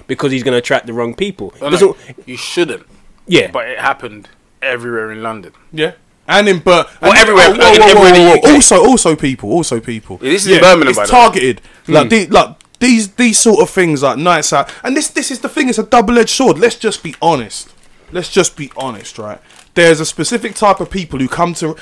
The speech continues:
Speaker 3: like, we were in Garage Nation the other,
Speaker 1: Yeah.
Speaker 3: the other weekend,
Speaker 1: Yeah, yeah.
Speaker 3: right? How long, how long were we in there before?
Speaker 1: <laughs> Nine-
Speaker 3: Every two minutes.
Speaker 1: <laughs> Exactly. Sixty minutes and that was it, mate. We were done.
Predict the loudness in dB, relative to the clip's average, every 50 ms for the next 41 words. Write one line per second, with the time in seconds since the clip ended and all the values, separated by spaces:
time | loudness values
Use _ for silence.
0 | -18 -6 -4 -2 0 0 0 0 0 0 -2 0 0 0 0 0 -2 0 0 0
1 | 0 0 -2 -2 -2 -2 -4 -2 0 0 0 0 0 0 -2 -2 -2 -2 -6 -6
2 | -8 -8 -6 -6 -6 -4 -2 -2 -2 -2 -4 -6 _ _ -4 -2 -2 -2 -4 -6
3 | _ _ _ _ _ _ _ _ _ _ _ _ _ _ _ -4 2 4 6 6
4 | 6 6 4 2 0 0 2 4 4 4 4 2 2 2 2 2 2 2 0 0
5 | -2 -4 -4 -6 -2 0 0 0 0 2 2 2 2 2 -2 -2 -2 -2 -4 -4
6 | -6 -4 -4 -2 -2 0 0 -2 -2 -4 -4 0 2 2 4 4 4 2 2 0
7 | -2 -4 -6 -6 -6 -6 -6 -4 -4 0 0 2 2 0 -2 -2 -4 -2 -2 -2
8 | -2 -2 -2 -2 -2 -2 -4 -6 -6 -6 -6 -6 -4 -6 -4 -2 -2 -4 -4 -4